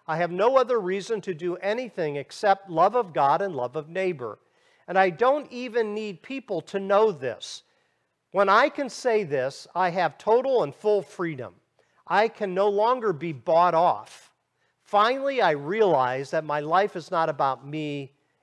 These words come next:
it is about love.'" This comes from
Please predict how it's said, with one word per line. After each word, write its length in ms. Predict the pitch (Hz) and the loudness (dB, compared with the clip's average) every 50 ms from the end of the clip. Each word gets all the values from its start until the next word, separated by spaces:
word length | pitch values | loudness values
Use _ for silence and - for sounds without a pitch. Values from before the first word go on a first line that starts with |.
| _ | _
it 280 | _ 196 165 156 185 - | _ -8 -8 -8 -6 -8
is 380 | 190 160 156 156 151 143 - - - | -4 -2 0 0 -2 -4 -8 -10 -10
about 460 | 160 127 - 156 135 127 120 - 143 | -10 -6 -2 -2 -2 -2 -2 -6 -8
love.'" 340 | 139 135 135 120 107 110 117 | -6 -4 -4 -4 -4 -6 -8
This 180 | 143 143 - | -10 -10 -10
comes 340 | - - 175 156 147 139 - | -8 -4 -4 -4 -4 -6 -14
from 580 | - - _ - 156 143 143 139 131 131 131 | -18 -18 _ -4 -2 -2 0 -2 -4 -6 -10